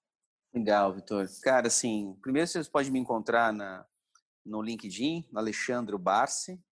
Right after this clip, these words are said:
Barsi com S I. É, pode me encontrar nas redes sociais com esse mesmo nome, pode encontrar um pouco sobre a história da Verity em verity ponto com ponto B R,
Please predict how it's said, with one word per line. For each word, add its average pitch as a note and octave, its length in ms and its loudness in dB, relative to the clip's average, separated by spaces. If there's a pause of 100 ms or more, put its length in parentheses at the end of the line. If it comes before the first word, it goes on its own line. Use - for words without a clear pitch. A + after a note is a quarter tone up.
(500)
Barsi G#2 460 -2
com G#2 180 -10
S G2 300 -8
I. E3 380 -10 (600)
É, B2+ 380 2
pode B2+ 360 2
me B2 100 -2
encontrar A#2 480 -4
nas G#2+ 160 -8
redes G#2 140 -8
sociais A2 460 0
com - 160 -8
esse G2+ 180 -8
mesmo F#2+ 280 -6
nome, C#3 480 -2
pode C#3 320 0
encontrar B2 360 -4
um A#2+ 80 -2
pouco - 280 -10
sobre A2+ 200 -6
a - 20 -2
história A2+ 320 -2
da G#2+ 120 0
Verity B2+ 760 2 (460)
em A2+ 300 -8
verity B2 500 2
ponto A#2 320 -8
com A2 240 -6
ponto G#2+ 240 -10
B F#2+ 140 -4
R, A#2+ 560 0